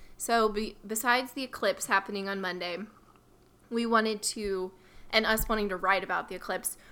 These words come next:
we're also working on this big project, which if you've been paying attention, you know that we have written a book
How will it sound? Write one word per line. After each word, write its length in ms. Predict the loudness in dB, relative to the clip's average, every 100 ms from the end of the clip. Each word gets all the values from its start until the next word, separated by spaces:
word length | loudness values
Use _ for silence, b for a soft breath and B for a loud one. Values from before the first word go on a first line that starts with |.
| B -2
we're 160 | 0
also 840 | 8 8 8 2 2 2 2 -2 -10 -10
working 520 | -6 -6 -6 -6 -4
on 380 | -2 -2 -2 -6 -10
this 200 | -8 -4
big 360 | -2 -2 -4 -8 -10
project, 540 | 6 8 8 2 -2 -2
which 360 | -2 -2 -6 -10
if 180 | -8 -6
you've 300 | -6 -6 -2
been 200 | 2 2
paying 260 | 0 -2 -2
attention, 460 | -4 -4 -4 -4
you 120 | -4 -2
know 320 | 0 0 -2 B B B B
that 200 | 0 0
we 200 | 0 -4 -2
have 320 | 2 2 2
written 260 | -2 -2 0
a 40 |
book 420 | 2 2 0 -16